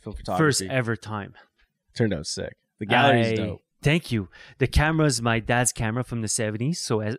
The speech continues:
Speaker 2: as extra meaning. Uh, he shot us as a kid, as kids and babies on that camera, so it's nice, uh, to be using it. I found it in the basement, uh, out of nowhere during the pandemic. I was like, "Oh shit, I forgot you had that camera." And I started working with it,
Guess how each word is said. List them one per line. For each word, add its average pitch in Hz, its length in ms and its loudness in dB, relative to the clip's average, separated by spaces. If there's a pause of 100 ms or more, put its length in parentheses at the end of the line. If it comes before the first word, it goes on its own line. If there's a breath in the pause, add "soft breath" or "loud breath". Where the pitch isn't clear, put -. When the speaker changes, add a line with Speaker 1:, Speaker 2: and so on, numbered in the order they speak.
(100)
Speaker 2:
as 110 260 -2
extra 120 300 -6
meaning. 113 400 -6 (560 soft breath)
Uh, 117 200 2
he 123 160 0
shot 113 340 0
us 117 220 -2
as 104 160 -2
a 107 60 -4
kid, 113 380 -8
as 107 220 -2
kids 113 280 -6
and 104 140 -4
babies 110 680 -8 (160)
on 110 160 -2
that 107 160 -6
camera, 107 340 -12
so 117 160 -12
it's - 180 -14
nice, 110 360 -12 (560 soft breath)
uh, 110 200 0
to - 140 -12
be 113 80 -4
using 113 360 -4
it. 143 180 -4
I 123 100 2
found 175 380 0
it 147 100 2
in 127 100 4
the 117 60 2
basement, 135 540 -2
uh, 110 340 0
out 117 180 -2
of 110 120 -2
nowhere 120 240 -2
during 113 240 -2
the 107 60 -6
pandemic. 110 540 -6
I 117 40 -4
was 104 160 -6
like, 104 240 -6
"Oh 156 160 -4
shit, 147 300 -12 (520 soft breath)
I 104 80 -4
forgot 131 380 -4
you 120 60 -4
had 95 260 -8
that 92 480 -12
camera." 123 500 -10 (500 soft breath)
And 117 200 0
I 120 60 2
started 131 500 -8
working 127 380 -10
with 131 140 -10
it, 135 140 -14